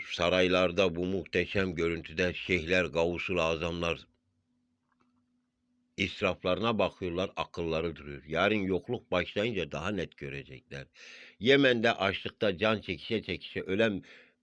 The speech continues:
bir insana, bir Müslümana diyorlar, "Bu bunların Rabbi de bunun Rabbi değil mi?" diyor, mürted oluyor.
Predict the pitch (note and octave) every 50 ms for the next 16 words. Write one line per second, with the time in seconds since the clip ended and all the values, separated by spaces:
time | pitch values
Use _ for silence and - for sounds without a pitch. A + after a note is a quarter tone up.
0 | - - F#2 F#2+ F#2+ G#2+ C#3 C3+ A2 G2+ G2 G2 F2 - - F2+ G2 G2+ G2 E2+
1 | F#2+ A#2 G#2+ G2+ F#2 E2 - - F#2 E2+ F2+ F#2+ F#2 F2+ E2+ F#2 G#2 G#2+ G2+ F#2
2 | E2 - - - - - _ _ - B2 E3+ F#3+ D#3+ D3+ D3+ D3+ D3 D3 D3 D#3+
3 | E3+ D3 C3+ C3+ C3+ - - E3+ D#3 D3+ B2+ A2+ A2 B2 C#3+ F3 F3+ C#3+ C3+ C3
4 | C3 - - E3 E3 A#2+ A#2 D3 F#3 G3+ G3+ F3+ F3 D#3 C3 C#3 E3 F3+ C#3 C3
5 | C3+ E3 E3+ E3 - F#3 A3+ G3 F#3+ F3+ D#3+ C#3+ B2 G#2 -